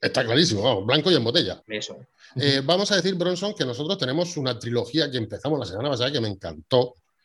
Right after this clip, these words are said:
Speaker 1: del tema de seguridad en tu vivienda, que ese también es para todos los públicos.
Speaker 2: Sí.
Speaker 1: Y hemos creído oportu-,
Speaker 2: Sí.
Speaker 1: al igual que el de hoy, que también para todos los públicos, porque yo lo he escuchado y la gente, amiguetes míos, que lo han escuchado, dice, "Coño, Paco Pepe, yo todo esto no lo sabía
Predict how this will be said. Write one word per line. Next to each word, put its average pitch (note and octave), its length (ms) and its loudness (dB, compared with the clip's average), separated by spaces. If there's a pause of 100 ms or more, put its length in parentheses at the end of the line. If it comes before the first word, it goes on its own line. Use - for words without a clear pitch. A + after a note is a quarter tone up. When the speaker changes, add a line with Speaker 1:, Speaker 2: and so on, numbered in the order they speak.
(180)
Speaker 1:
del A2 240 -2
tema A#2+ 220 2
de C#3+ 80 6
seguridad G2 420 2
en B2 80 0
tu C3+ 120 0
vivienda, A2 440 2
que - 120 -4
ese C3 180 0
también D3+ 340 2
es F3+ 200 -4
para G2+ 360 -6
todos C3+ 300 4
los C3 160 6
públicos. E3 520 2 (100)
Speaker 2:
Sí. A2 400 0 (100)
Speaker 1:
Y D3 100 2
hemos F#3+ 200 4
creído F#3 340 6
oportu-, - 280 -2
Speaker 2:
Sí. - 60 -14
Speaker 1:
al G#2 120 -2
igual A#2+ 240 0
que B2 80 -2
el A#2 80 0
de C3 80 2
hoy, F3 140 0
que - 60 -10
también A2+ 240 -4
para A#2 180 0
todos A#2 140 2
los A2 100 2
públicos, E3+ 380 -4 (240)
porque - 220 -2
yo C3 80 4
lo C#3+ 60 6
he - 20 8
escuchado F3 680 4 (300)
y A#2 320 0
la A2+ 100 0
gente, D3 320 4
amiguetes D3 360 4
míos, E3+ 160 4
que F3 60 -4
lo A2+ 80 -2
han A#2 80 -2
escuchado, C3+ 300 0
dice, G2 260 -4 (200)
"Coño, C#3+ 220 0
Paco A2 160 -2
Pepe, B2+ 240 0
yo A#2+ 120 -6
todo B2+ 120 -6
esto D#3 160 -2
no D#3 60 4
lo D#3 60 4
sabía D#3+ 380 2